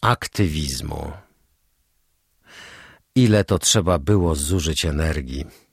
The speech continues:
żeby przy ich istnieniu i gorliwym manifestowaniu się dowieść jednak, że Polska jest i będzie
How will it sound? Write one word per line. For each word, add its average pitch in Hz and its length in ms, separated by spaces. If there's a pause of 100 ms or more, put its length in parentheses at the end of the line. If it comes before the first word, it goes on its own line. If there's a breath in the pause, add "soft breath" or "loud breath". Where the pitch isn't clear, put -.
(300)
żeby 87 380
przy - 240
ich - 440
istnieniu - 680 (100)
i 104 100
gorliwym 107 800
manifestowaniu 104 1300
się 65 400 (1400 loud breath)
dowieść 87 800
jednak, 69 600 (880 soft breath)
że 85 200
Polska 82 800 (140)
jest - 640 (720)
i 87 180
będzie 78 760